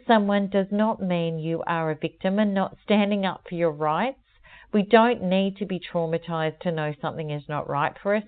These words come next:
and assert our rights. In fact, we can have a deep knowing of what does and doesn't serve us without feeling incensed, and totally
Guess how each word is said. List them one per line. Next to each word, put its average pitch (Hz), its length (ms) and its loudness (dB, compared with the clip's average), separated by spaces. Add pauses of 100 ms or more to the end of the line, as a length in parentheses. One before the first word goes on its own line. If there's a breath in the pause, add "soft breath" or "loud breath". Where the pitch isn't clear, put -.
and 175 160 -4
assert 320 340 0
our 165 160 4
rights. 120 300 -4 (720 loud breath)
In 220 220 2 (120)
fact, 311 400 4 (420 soft breath)
we 226 120 6
can 226 180 4
have 214 220 4
a 208 60 4
deep 220 460 0
knowing 208 440 2
of 175 120 -2
what 185 280 4
does 202 320 4
and 185 160 -2
doesn't 170 420 0
serve 277 300 8
us 165 200 2
without 196 640 0
feeling 185 360 0
incensed, 175 760 -2
and 208 260 -2 (200)
totally 247 640 4